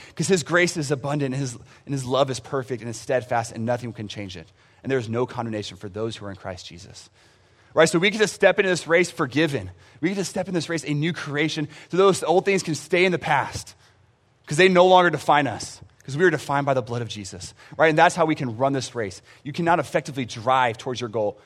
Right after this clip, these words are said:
if you're spending your whole time in the rearview mirror. Nor does God want that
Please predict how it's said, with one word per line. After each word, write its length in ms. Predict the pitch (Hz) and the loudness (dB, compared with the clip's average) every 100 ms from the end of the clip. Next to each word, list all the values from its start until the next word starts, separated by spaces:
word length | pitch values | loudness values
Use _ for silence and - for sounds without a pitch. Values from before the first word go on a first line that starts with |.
| _ - | _ -14
if 160 | 98 | -10
you're 120 | 120 | -8
spending 320 | 117 - 127 117 | -10 -8 -6 -6
your 100 | 101 | -6
whole 160 | 117 | -8
time 200 | 107 110 | -8 -10
in 60 | 110 | -10
the 60 | |
rearview 340 | 98 104 95 98 | -10 -10 -10 -12
mirror. 220 | 87 76 _ _ _ _ _ _ _ _ _ _ _ _ - | -14 -16 _ _ _ _ _ _ _ _ _ _ _ _ -6
Nor 140 | 127 | -2
does 120 | 120 | -2
God 240 | 123 110 104 | 0 0 -2
want 180 | 110 101 | -6 -6
that 200 | 87 | -10